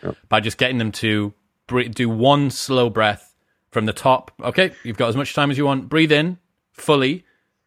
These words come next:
Speaker 2: Breathe out, start the clock. As soon as you stop breathing out, I'm gonna stop the clock." That was it. That's the only test that he needs. And on his, uh, State app, that's the regular retest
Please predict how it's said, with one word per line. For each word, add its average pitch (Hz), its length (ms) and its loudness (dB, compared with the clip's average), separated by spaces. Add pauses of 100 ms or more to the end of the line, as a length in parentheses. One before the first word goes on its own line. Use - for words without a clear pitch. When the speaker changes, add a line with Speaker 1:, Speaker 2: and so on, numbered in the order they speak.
(600)
Speaker 2:
Breathe 147 220 4
out, 139 360 2
start 131 260 0
the 131 80 -10
clock. 127 300 0
As 104 80 -10
soon 123 180 -2
as 113 80 -4
you 117 60 -4
stop 120 260 -2
breathing 117 260 0
out, 113 160 0
I'm 113 80 -8
gonna 110 140 -4
stop - 260 -4
the 95 80 -14
clock." 95 300 -8 (300)
That 127 100 2
was 110 120 -2
it. 101 160 -2
That's 113 180 -4
the 127 80 4
only 135 160 4
test 117 260 -2
that 104 80 -6
he 113 80 -4
needs. 110 200 -2
And 113 100 -2
on 120 100 0
his, 113 540 -2
uh, 104 240 2
State - 560 -2
app, 104 260 -2 (380)
that's 113 240 -2
the 117 100 -2
regular 110 640 2 (1080)
retest - 760 -2